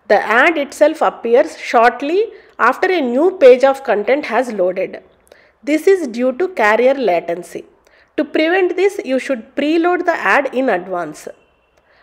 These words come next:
And on user action, show the preloaded ad,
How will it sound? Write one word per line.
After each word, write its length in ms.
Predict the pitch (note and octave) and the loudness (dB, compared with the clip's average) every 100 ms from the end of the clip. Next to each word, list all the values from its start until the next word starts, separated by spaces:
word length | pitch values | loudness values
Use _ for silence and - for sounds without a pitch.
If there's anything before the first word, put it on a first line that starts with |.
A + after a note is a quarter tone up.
| - | 0
And 180 | C4 D4 | 4 6
on 220 | E4+ F#4+ | 6 4
user 260 | D#4 D4+ D4 | 2 4 4
action, 460 | C4+ C#4 - G4 B4 | 4 0 -2 -2 -4
show 260 | - - C4+ | -6 6 8
the 120 | C4+ | 8
preloaded 580 | C#4+ B3+ A#3+ B3 A#3 A3+ | 2 0 2 2 4 0
ad, 420 | - G#3+ F#4+ - | 2 0 0 -4